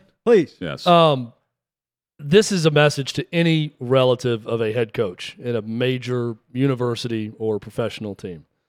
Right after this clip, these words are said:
Speaker 3: Um, when it comes to commenting on fans or fan practices, G T F O. Don't post it publicly.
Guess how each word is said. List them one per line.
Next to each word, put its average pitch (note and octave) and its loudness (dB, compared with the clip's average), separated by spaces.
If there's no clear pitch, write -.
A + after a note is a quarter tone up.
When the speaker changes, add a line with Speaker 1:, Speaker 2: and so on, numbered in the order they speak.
Speaker 3:
Um, A2 -6
when C#3+ 4
it D3+ -2
comes G3 2
to D#3+ -4
commenting D#3 0
on B2 -6
fans D#3+ -2
or C3+ -2
fan D#3 2
practices, A2+ -4
G D#3 -2
T C#3+ 0
F A#2 -2
O. F2 -8
Don't D3+ 2
post E3+ 2
it E3 2
publicly. C#3 2